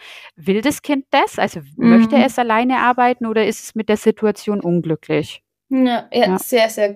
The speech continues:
Speaker 2: cool. Und da kann man auch wieder ins Gespräch gehen, gell? Ja, also
Speaker 1: Klar.
Speaker 2: Notenbox, hast du's gemacht? Genau, für alle, die keine Notenbox haben, eine Wörterdatei, dann machst halt Quadrate und ma-, schiebst sie so ans Rand, an den Rand, benennst
Speaker 1: Mhm.
Speaker 2: halt die Quadrate mit den Namen und dann hast du's auch easy und kannst da auch,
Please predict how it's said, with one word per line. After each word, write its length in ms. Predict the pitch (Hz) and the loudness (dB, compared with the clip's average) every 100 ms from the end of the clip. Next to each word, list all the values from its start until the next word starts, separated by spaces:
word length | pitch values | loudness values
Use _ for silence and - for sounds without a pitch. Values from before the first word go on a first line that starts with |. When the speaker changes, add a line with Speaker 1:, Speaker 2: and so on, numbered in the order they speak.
| - | -4
Speaker 2:
cool. 120 | 208 | -4
Und 60 | 208 | -2
da 80 | 202 | 0
kann 140 | 247 | 0
man 100 | 214 | 0
auch 100 | 202 | 0
wieder 140 | 196 | -2
ins 100 | 196 | -4
Gespräch 440 | 214 - 214 208 208 | -6 -10 -6 -6 -8
gehen, 220 | 214 208 | -10 -6
gell? 260 | 208 226 233 - _ _ - | -4 -4 -8 -18 _ _ -2
Ja, 200 | 214 - | -2 0
also 220 | 240 247 | 0 4
Speaker 1:
Klar. 180 | 254 285 | 4 4
Speaker 2:
Notenbox, 640 | 285 262 269 - - - 240 | 2 0 0 -4 -18 -14 -6
hast 220 | 240 247 | -6 -6
du's 100 | 240 | -8
gemacht? 260 | 247 240 240 | -4 -2 -2
Genau, 200 | 233 220 | -2 -2
für 140 | 226 | -2
alle, 140 | 214 | -4
die 100 | 233 | -4
keine 220 | 220 226 233 | -6 -6 -6
Notenbox 480 | 240 233 220 - | -6 -6 -6 -6
haben, 520 | 226 226 247 254 240 233 | -4 -2 0 -2 -4 -6
eine 160 | 214 | -6
Wörterdatei, 720 | 208 240 254 247 247 220 220 | 0 0 2 -4 -2 0 0
dann 160 | 220 208 | 0 -4
machst 240 | 208 - | -8 -10
halt 100 | 220 | -12
Quadrate 680 | 214 208 208 202 226 226 226 | -4 -4 0 2 2 0 -2
und 120 | 214 226 | -2 -6
ma-, 120 | 214 | -8
schiebst 280 | - 240 - | -6 -6 -6
sie 80 | |
so 160 | 233 220 | -4 -4
ans 280 | 208 214 - | -4 -6 0
Rand, 340 | 202 226 226 | 0 0 -2
an 100 | 214 | -2
den 120 | 202 202 | 0 0
Rand, 400 | 208 233 - _ | 0 -2 -6 _
benennst 460 | 208 208 165 160 156 | -2 2 4 4 4
Speaker 1:
Mhm. 40 | |
Speaker 2:
halt 140 | 214 - | 2 2
die 80 | |
Quadrate 420 | 208 202 208 214 220 | 0 2 2 0 -4
mit 200 | 208 208 | -8 -10
den 200 | 214 214 | -8 -4
Namen 380 | 208 220 233 | -2 2 2
und 100 | 214 | 2
dann 160 | 208 208 | -2 -2
hast 180 | 214 - | -6 -8
du's 120 | - | -2
auch 240 | - 240 - | 0 0 -2
easy 320 | 247 254 247 | -6 -4 -4
und 180 | 240 - | -4 -4
kannst 280 | 226 226 | -6 -2
da 180 | 214 214 | 0 2
auch, 140 | 233 | 2